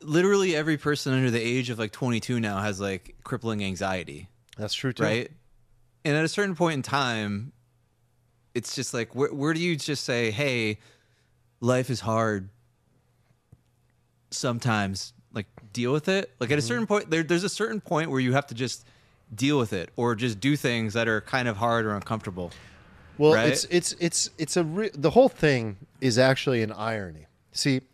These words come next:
Speaker 2: the thing about mental health that's fascinating is that the moment you open the door, which is what most people are afraid of doing, is going to a therapist for the first time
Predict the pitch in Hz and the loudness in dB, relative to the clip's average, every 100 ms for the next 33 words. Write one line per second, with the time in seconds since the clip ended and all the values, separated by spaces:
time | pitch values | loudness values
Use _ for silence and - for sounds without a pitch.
0 | _ _ - 123 208 220 139 123 110 - | _ _ -10 2 4 6 8 6 4 -2
1 | 120 120 107 95 123 87 80 - - 98 | -2 -2 -2 0 0 0 -6 -10 -6 -6
2 | - - 156 143 131 92 85 82 - - | -2 4 6 6 0 -4 -6 -8 -12 -20
3 | - - 156 127 127 127 131 147 196 247 | -20 -8 0 4 6 6 8 8 8 6
4 | 139 131 - _ _ _ _ 143 160 180 | 2 0 -2 _ _ _ _ 4 4 4
5 | 160 120 95 117 117 143 156 - 101 113 | 2 0 2 6 6 6 2 -2 -4 -2
6 | 110 113 - 139 139 139 113 - - 101 | 0 -2 -2 -6 0 2 2 -2 -4 -2
7 | 107 95 85 95 95 110 156 98 101 104 | -2 -4 -6 -4 -2 -2 -6 -8 -4 0
8 | 110 117 123 104 104 104 123 - 101 - | 0 0 -4 -4 -4 -4 -6 -6 -8 -8
9 | 95 - 101 95 117 | -8 -6 -6 -6 -6